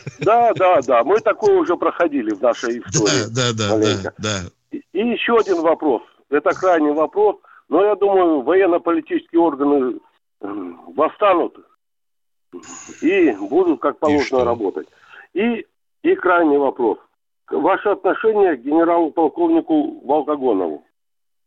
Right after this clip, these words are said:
Speaker 2: У меня самое отвратительное. Омерзительное просто.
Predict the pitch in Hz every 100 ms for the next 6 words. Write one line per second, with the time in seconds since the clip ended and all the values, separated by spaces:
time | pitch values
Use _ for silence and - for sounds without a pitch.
0 | _ _ _ - - - - - - -
1 | 131 170 180 160 180 156 139 110 131 123
2 | 107 - 95 95 87 - _ - - _
3 | _ - 180 208 208 160 151 127 110 104
4 | 92 104 95 -